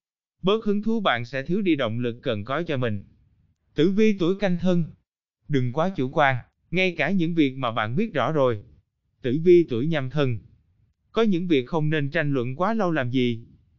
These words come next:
Các chỉ số trong ngày. Sự nghiệp, bốn sao. Tài lộc, bốn sao. Sức khỏe,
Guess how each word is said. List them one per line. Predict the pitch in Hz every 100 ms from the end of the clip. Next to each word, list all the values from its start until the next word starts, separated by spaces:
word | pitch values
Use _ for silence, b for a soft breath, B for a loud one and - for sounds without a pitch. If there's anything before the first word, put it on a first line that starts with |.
| _ _
Các | - 208
chỉ | 135 131
số | 165 170 226
trong | 143
ngày. | 131 107 90 - _ _ _ _ _ _
Sự | - 165 160
nghiệp, | 160 147 143 - -
bốn | 175 247
sao. | 226 170 147 123 _ _ _ _ _ -
Tài | 139 120
lộc, | 120 113 - -
bốn | 156 208
sao. | 214 175 151 131 - _ _ _ _ _ -
Sức | 208 214
khỏe, | 151 110 123